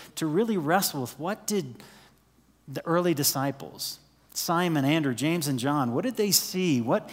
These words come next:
impacted their heart? What is Jesus communicating? 'Cause today in Mark chapter two, we're coming to this story in which Jesus heals a paralytic, and that's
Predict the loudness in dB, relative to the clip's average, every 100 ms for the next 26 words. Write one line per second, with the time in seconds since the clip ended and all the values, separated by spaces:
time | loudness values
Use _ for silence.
0 | -12 -4 -4 -4 -6 -6 -4 -6 -2 -2
1 | -2 -2 -2 -4 -6 -2 -2 -2 -4 -2
2 | -4 -4 -2 -2 -2 -6 -8 -10 -18 -20
3 | -4 0 2 4 4 4 2 0 0 2
4 | 2 0 4 2 2 -2 -2 -4 0 2
5 | 0 -2 -2 -2 -2 0 0 -2 -2 0
6 | 2 0 -4 -14 -18 -12 -2 0 2 0
7 | 0 0 2 2 0 0 0 2 0 -2
8 | 2 2 4 2 0 -4 -2 0 0 -4